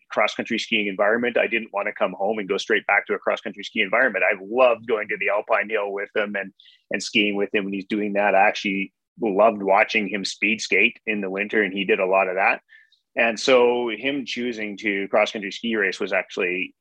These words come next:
uh, all in part his decision. I mean, he grew up around it. Like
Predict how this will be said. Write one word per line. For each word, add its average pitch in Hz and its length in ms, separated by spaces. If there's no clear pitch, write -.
uh, - 300
all 117 220
in 92 100
part 95 300
his 104 180
decision. 90 440
I - 40
mean, 87 160
he 98 560
grew 120 240
up 104 120
around 107 400
it. 107 120
Like 95 180